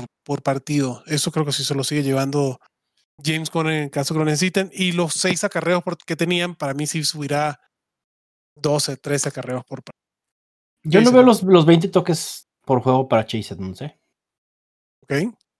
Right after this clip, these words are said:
Speaker 2: Yo veo el rango de quince a dieciocho. Digo que tampoco es mucha diferencia,
Speaker 1: Ujú.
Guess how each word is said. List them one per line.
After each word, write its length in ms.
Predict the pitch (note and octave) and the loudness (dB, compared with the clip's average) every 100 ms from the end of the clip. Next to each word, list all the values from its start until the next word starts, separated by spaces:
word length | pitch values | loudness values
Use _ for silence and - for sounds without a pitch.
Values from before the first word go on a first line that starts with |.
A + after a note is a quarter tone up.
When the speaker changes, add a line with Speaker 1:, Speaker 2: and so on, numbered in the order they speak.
| _ _ _ _ | _ _ _ _
Speaker 2:
Yo 320 | A#2 A#2 C3+ | -10 0 2
veo 360 | C#3 C#3 C#3+ C#3 | 6 6 8 6
el 80 | C3 | 4
rango 420 | C3 B2+ C3 B2+ | 2 2 2 2
de 240 | B2 A#2 | 2 -2
quince 640 | - C3 C3+ C3 - B2+ A#2+ | -4 -2 -2 -4 -4 -2 -2
a 160 | A#2 | -2
dieciocho. 880 | G2 G#2+ G#2+ G#2+ - B2 C3 C3 F#3 | -6 -8 -6 -6 -8 -6 -4 -2 -2
Digo 180 | F#3+ B2+ | 0 -2
que 80 | A#2 | -4
tampoco 360 | A2+ A2 B2 | -4 -4 -2
es 80 | C3 | 2
mucha 260 | C#3 B2+ B2+ | 2 2 0
diferencia, 720 | A#2+ B2+ B2 B2+ D#3 F#3 F#3+ - _ _ - | 0 2 0 2 4 4 2 -14 _ _ -12
Speaker 1:
Ujú. 300 | D3 E3+ | -6 -6